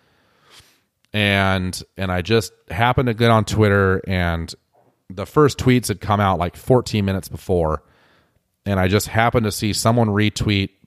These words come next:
"Please God, this can't be true." And it was just the,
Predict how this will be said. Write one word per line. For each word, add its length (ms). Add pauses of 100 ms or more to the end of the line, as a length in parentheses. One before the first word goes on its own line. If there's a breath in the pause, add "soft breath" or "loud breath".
(600)
"Please 380
God, 400
this 180
can't 260
be 80
true." 540 (500 soft breath)
And 100
it 40
was 120
just 260
the, 260